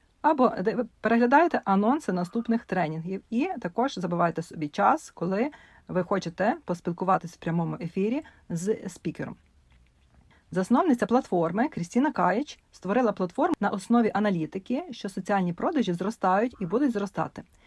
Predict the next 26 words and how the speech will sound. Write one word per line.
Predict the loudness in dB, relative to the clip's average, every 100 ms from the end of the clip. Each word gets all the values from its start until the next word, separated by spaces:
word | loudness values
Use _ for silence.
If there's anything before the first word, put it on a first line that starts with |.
| -20 -12
Крістіна | -6 -4 0 0
увійшла | 0 0 -2 2 2 2
до | 0 -4
списку | 0 -2 -2 -6 -2
Forbes | 0 0 -6 -10
як | -4 -2
жінка, | 0 -2 -2 -4
що | -2 -2
змінює | 2 2 2
правила | 0 0 0
гри | -2 -2
в | -4 -4
інфлюенсерному | -4 -4 -6 -6 -6 -6 -4
навчанні, | -6 -4 -4 0 0 -2 _ _ -4
і | -2
є | 2 2
однією | 0 -2 0 0 0 -6
з | -4
найвпливовіших | 0 0 0 -2 -2 -2 0 0 0 -2 -2 -4 -6 -14 -8
у |
цій, | -6 -2 -2 -4 -6
е, | -2 2
ніші, | 2 0 -6 -8
і | -2
отримала | -2 0 0 0 0
нагороду | -2 0 0 0